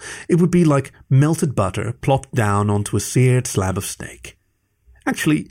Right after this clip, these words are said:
he kind of felt good, and was beginning to forget why he was so nervous to begin with.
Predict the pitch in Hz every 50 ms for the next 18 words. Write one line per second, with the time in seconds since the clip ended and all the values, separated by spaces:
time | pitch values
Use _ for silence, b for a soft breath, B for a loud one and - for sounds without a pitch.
0 | B B B B - 170 165 - 427 247 - - 254 254 - - - 302 285 -
1 | - - - - - - - 156 160 170 156 175 160 190 190 202 180 170 175 156
2 | 160 160 151 135 123 131 131 139 135 139 139 131 - - 143 135 123 117 113 110
3 | 110 - 123 123 123 147 156 147 101 85 - - -